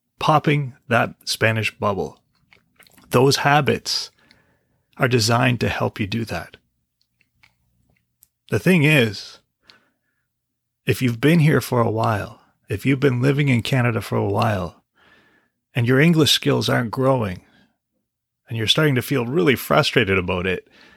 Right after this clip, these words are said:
that bubble is probably what is happening to you. If you look around, you probably have surrounded yourself with Spanish-speaking friends.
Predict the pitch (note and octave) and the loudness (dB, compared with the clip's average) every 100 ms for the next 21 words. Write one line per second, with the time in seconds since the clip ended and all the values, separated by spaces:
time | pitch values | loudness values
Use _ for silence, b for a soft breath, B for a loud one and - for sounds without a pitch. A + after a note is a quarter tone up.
0 | b b b _ _ _ - B2 A#2 A#2+ | b b b _ _ _ -2 0 0 -2
1 | C#3 A#2 G2+ - _ - - B2+ A#2 A2+ | 0 0 -2 -8 _ -8 -4 -2 -2 -2
2 | G#2+ G2+ - A#2 - F#2+ F#2 - D#2 D#2 | -4 -6 -4 -6 -6 -10 -10 -12 -12 -14
3 | - _ _ _ _ _ _ _ _ _ | -16 _ _ _ _ _ _ _ _ _
4 | _ A#2+ A#2+ A#2+ D3 - B2 C#3+ D#3 B2+ | _ -4 -2 2 2 2 2 2 4 2
5 | A2 A2+ - _ _ _ _ _ _ _ | 0 -6 -14 _ _ _ _ _ _ _
6 | C#3 C3 B2+ D3 C#3 A#2 - A#2+ A#2+ C3+ | -2 2 2 2 2 0 -2 -2 0 2
7 | B2 A2 - A#2 A2 A#2 - - A#2+ A#2+ | 0 -2 0 -2 -2 -4 -6 -2 -2 0
8 | A2+ - A#2 A2+ G#2 - A2 G2+ - - | -2 -6 -8 -6 -8 -6 -8 -8 -16 -20